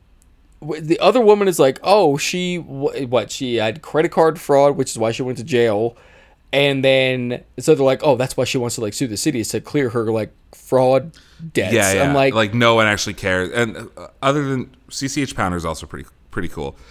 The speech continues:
Speaker 2: Um, speaking of welfare queens, by the way, I just listened to The Dollop on the original Welfare Queen, the Dollop podcast.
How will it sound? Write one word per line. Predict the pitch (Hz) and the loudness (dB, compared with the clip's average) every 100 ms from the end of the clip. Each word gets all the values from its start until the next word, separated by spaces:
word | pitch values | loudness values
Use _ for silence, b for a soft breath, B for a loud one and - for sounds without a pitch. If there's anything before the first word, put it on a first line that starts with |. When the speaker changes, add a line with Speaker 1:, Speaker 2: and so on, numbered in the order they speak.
| b - | b -6
Speaker 2:
Um, | 110 104 101 98 - - _ 104 | -2 0 0 -4 -14 -20 _ -18
speaking | - - 185 180 | -12 -6 -2 -2
of | 127 | 0
welfare | 123 117 120 | 2 2 -2
queens, | 104 107 98 | -4 -4 -4
by | 95 95 | -2 0
the | 95 | 0
way, | 92 | 0
I | 98 | -2
just | 101 98 | -4 -6
listened | 110 - 104 | -8 -8 -8
to | 95 | -6
The | 95 | -4
Dollop | 95 92 95 92 - - | 0 0 0 -4 -8 -8
on | 95 90 87 87 85 87 - | -4 -2 -2 -2 -4 -6 -8
the | 92 92 | -8 -6
original | 82 87 98 101 | -6 -6 -6 -4
Welfare | 107 110 - 113 | -2 -4 -2 -4
Queen, | 110 120 120 127 110 | -2 -4 -4 -4 -6
the | 90 85 82 | -4 -4 -6
Dollop | - 85 85 - | -8 -8 -8 -10
podcast. | 90 85 - 95 90 | -8 -8 -8 -10 -8